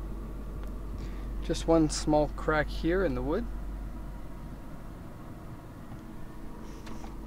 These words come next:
Doesn't smell bad inside the car. Doesn't smell like it's been smoked in. Cigarette lighter, let's check.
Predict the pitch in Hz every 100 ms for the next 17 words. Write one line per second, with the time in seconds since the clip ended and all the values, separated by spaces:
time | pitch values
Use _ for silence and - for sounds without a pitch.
0 | - 165 160 - 160 156 143 151 156 151
1 | 160 147 - 185 190 156 139 120 156 156
2 | 147 147 - 143 135 147 135 - 143 139
3 | - 170 170 143 147 135 135 131 - -
4 | - - - 113 131